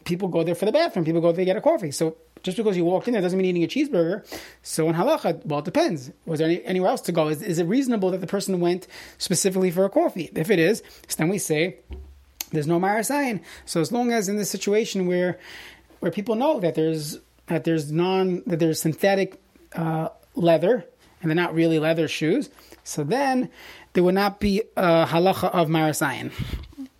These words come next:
Okay, just a few more halachas, then we'll, we'll, we'll end. There's a, there's a halacha about, the Shulchan Aruch talks about a choila and a yoledes,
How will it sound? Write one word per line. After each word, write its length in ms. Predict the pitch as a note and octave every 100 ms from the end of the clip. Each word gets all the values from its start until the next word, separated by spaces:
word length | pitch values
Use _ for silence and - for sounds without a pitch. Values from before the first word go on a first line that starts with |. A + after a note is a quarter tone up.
| _ _ _ _ _ - - - - - - - _ _ _ _ _ _ -
Okay, 260 | G3 - C3
just 240 | F#3+ B3
a 60 | F#3+
few 220 | - A#3+
more 160 | A3 F3
halachas, 420 | F3 F#3+ A3+ F#3
then 120 | F3
we'll, 140 | D#3+ -
we'll, 280 | G3+ D#3+ F3
we'll 220 | E3 D#3+
end. 260 | E3+ C#3 B2+ - -
There's 240 | F3+ F3 D#3+
a, 380 | E3+ E3+ F3+ - - - _ -
there's 140 | F3+
a 60 | E3+
halacha 520 | F3 G3+ A3 G#3+ G3+
about, 540 | E3+ F3+ F3+ F3 -
the 360 | - - - B3
Shulchan 180 | F#3+ G#3
Aruch 160 | G#3
talks 200 | G3+ G3
about 120 | G3 E3
a 80 |
choila 600 | - G3+ G3 F#3 F3+ F#3 -
and 120 | D#3+
a 40 |
yoledes, 680 | D#3 D#3+ G3 F3+ F3+ F3 -